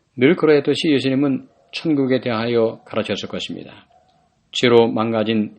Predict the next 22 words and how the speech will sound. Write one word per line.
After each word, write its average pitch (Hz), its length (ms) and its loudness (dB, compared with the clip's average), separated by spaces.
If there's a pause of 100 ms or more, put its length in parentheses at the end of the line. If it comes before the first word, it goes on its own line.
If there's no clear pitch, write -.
(140)
세상이지만 104 720 -4 (640)
언젠가는 131 580 2
그 - 140 -8
모든 143 340 0
죄의 127 240 0
고통이 123 600 -4 (180)
사라질 107 680 -2
천국의 143 540 -2
소망에 127 480 -6
대한 113 380 -4 (200)
가르침도 104 800 -4 (240)
있었을 104 360 -10
것입니다. 78 580 -14 (640)
복음을 135 340 4
가르친 131 320 -2
것입니다. - 560 -6 (1700)
복음이 143 340 6
들려지면 143 640 4
영혼이 127 320 2
새롭게 117 560 -2 (140)
소생이 104 440 -4
됩니다. 85 380 -10